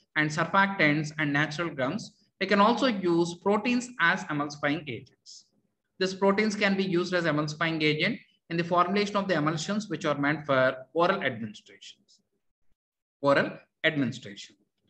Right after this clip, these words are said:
So these are the different examples, different classes of the substances that can be used as emulsifying agent in the formulation of the emulsion. In the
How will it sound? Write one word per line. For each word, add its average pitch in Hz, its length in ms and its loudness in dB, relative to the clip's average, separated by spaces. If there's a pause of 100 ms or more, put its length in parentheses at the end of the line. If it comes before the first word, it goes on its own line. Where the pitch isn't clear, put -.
(280)
So 233 160 4
these 214 180 4
are 233 100 6
the 226 140 4
different 202 340 0
examples, 190 840 0
different 185 340 -2
classes 185 380 0
of 196 160 -4
the 196 80 -2
substances 185 680 -6
that 156 160 -8
can 160 160 -2
be 160 80 -4
used 160 320 -6
as 165 140 -2
emulsifying 151 600 -2
agent 135 400 -2 (360)
in 160 80 -2
the 165 80 0
formulation 160 580 0
of 120 140 -6
the 190 80 -2
emulsion. 101 420 -10 (1120)
In 127 140 -4
the - 240 -2